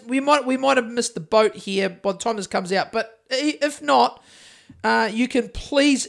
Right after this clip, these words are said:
email confidentially here at, uh,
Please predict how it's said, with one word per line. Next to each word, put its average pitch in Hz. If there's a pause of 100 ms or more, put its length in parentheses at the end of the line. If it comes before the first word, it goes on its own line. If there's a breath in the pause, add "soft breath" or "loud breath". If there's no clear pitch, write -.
email 240
confidentially 202
here 220
at, 202
uh, 180